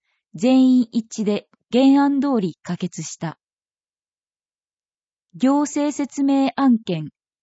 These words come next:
主なもの。学校給食費の見直しについて。概要。給食物資価格が高騰しており、献立、使用食材や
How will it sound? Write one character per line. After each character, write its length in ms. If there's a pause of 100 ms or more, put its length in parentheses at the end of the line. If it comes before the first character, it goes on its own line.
(260)
主 260
な 120
も 160
の。 180 (840)
学 280
校 220
給 240
食 240
費 160
の 220 (100)
見 120
直 200
し 160
に 140
つ 140
い 120
て。 240 (720)
概 340
要。 320 (760)
給 200
食 320
物 200
資 180
価 160
格 240
が 140
高 240
騰 220
し 120
て 120
お 100
り、 200 (640)
献 220
立、 420 (340)
使 260
用 160
食 260
材 280
や 180